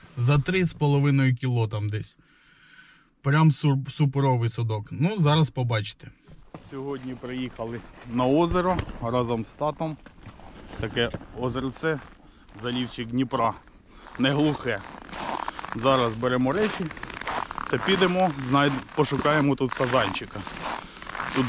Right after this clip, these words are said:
дуже багато є людей, такі, я їх назвав, ждуни. Ну, подивимось.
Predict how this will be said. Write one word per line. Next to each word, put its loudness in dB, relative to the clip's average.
дуже 4
багато 2
є 2
людей, 2
такі, 0
я 2
їх 2
назвав, 4
ждуни. 4
Ну, 6
подивимось. 2